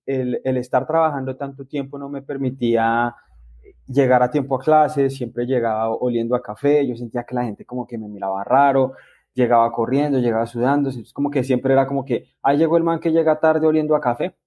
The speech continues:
algo así. Y al final, al final como que don Luis me dijo como que, "No pierda más su tiempo, enfóquese en el café, que yo lo voy a hacer a usted un profesional del café, pero ya deje de estar corriendo pa' aquí y pa' allá, que no está haciendo nada con la vida,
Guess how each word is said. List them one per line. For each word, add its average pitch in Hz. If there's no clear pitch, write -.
algo 120
así. 101
Y 151
al 143
final, 143
al 143
final 135
como 156
que 147
don 123
Luis 123
me 131
dijo 143
como 143
que, 127
"No 127
pierda 156
más 156
su 143
tiempo, 180
enfóquese 139
en 151
el 143
café, 165
que 135
yo 127
lo 123
voy 131
a 135
hacer 135
a 135
usted 135
un 131
profesional 123
del 117
café, 147
pero 127
ya 123
deje 131
de 135
estar 135
corriendo 123
pa' 123
aquí 117
y 113
pa' 117
allá, 143
que 131
no 117
está 113
haciendo 120
nada 123
con 117
la 104
vida, 151